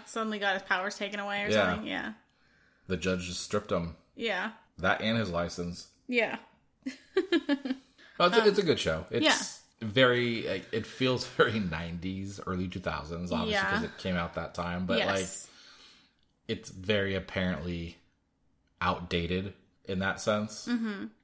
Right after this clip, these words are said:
Speaker 2: But it's such a fun show.
Speaker 1: Yeah. Yeah, it's almost ten years old now, but it's entertaining and I'm enjoying it. So, and I would,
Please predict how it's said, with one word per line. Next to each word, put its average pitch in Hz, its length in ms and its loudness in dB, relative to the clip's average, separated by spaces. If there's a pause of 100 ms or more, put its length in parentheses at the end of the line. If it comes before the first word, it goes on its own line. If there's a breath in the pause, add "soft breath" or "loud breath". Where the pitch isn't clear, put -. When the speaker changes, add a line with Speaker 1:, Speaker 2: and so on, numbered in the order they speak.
(140)
Speaker 2:
But 98 180 4
it's 80 160 -2
such - 240 -4
a 73 60 -12
fun - 240 -12
show. - 260 -10 (160)
Speaker 1:
Yeah. 233 280 -4 (320)
Yeah, - 140 -8
it's 214 120 -10
almost 196 240 -10
ten 208 100 -10
years 196 160 -10
old 196 140 -8
now, 190 320 -8
but 185 260 -6 (320)
it's 247 140 -2
entertaining 208 560 -2
and 185 100 -8
I'm 190 100 -8
enjoying 190 380 -6
it. 202 140 -8 (580)
So, - 180 -12
and 196 200 -6
I 196 80 -4
would, 196 160 -10